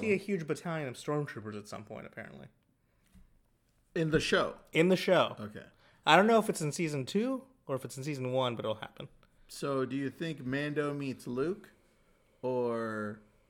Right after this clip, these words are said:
Speaker 1: do you think he meets, um, Solo?
Speaker 2: I don't
Speaker 1: Solo's still alive, right?
Speaker 2: Yeah, yeah, yeah. But I mean, the problem with meeting any of these guys is what they're gonna do is the
Speaker 1: Chewie.
Speaker 2: de-aging tech on them to make them look younger.
Speaker 1: Not that much younger.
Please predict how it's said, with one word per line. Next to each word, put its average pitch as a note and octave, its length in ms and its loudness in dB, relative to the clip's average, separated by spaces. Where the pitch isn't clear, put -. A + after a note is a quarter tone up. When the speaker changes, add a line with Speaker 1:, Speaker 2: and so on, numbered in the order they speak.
Speaker 1:
do A#2 100 -12
you A#2+ 80 -6
think A#2+ 180 -8
he C3 140 -10
meets, A#2 640 -6
um, G2+ 640 -8
Solo? D#3+ 880 -4
Speaker 2:
I - 80 -10
don't G#3+ 100 -6
Speaker 1:
Solo's A#3+ 360 6
still G3 240 4
alive, C#3+ 420 2
right? B2+ 320 -6
Speaker 2:
Yeah, A#3+ 160 2
yeah, A#3 320 2
yeah. B2 240 0
But G#3+ 120 -2
I A3+ 40 2
mean, A#3 140 0
the G#3+ 60 -2
problem B3 380 0
with - 160 -14
meeting F3 400 0
any E3+ 160 0
of D#3+ 60 -2
these D#3+ 140 0
guys D#3 180 2
is C3 100 -4
what B2+ 180 0
they're C3+ 80 0
gonna C#3 160 0
do C#3 120 2
is C3+ 100 -2
the C3 80 -2
Speaker 1:
Chewie. - 60 -8
Speaker 2:
de-aging C#3 500 0
tech E3 280 -4
on E3 180 -2
them E3 360 -4
to D#3 100 -6
make D3 160 -4
them C#3 120 -4
look D3 140 -6
younger. F#3 360 -4
Speaker 1:
Not G3 240 -6
that G3 180 -4
much D#4 280 -12
younger. C4 480 -8